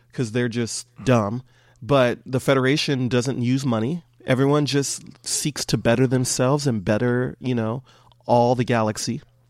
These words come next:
you know, through their individual gifts.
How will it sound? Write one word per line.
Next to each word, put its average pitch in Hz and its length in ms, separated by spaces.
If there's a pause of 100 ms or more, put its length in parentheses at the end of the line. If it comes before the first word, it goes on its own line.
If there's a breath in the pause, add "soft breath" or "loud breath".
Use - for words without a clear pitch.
(540)
you 123 120
know, 117 300
through 127 200
their 117 220
individual 123 500
gifts. - 420